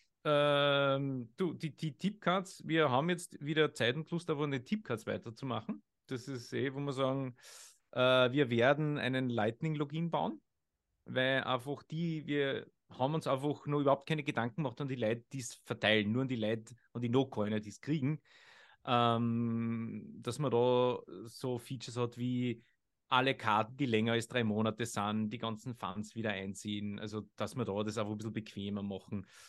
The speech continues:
Ähm, genau, auf Spanisch haben wir es schon übersetzt, genau.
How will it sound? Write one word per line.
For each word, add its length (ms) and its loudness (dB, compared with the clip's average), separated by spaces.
Ähm, 640 0
genau, 360 -4
auf 140 -10
Spanisch 400 -2
haben 140 0
wir 40 2
es 80 -2
schon 140 -2
übersetzt, 640 -4
genau. 360 -4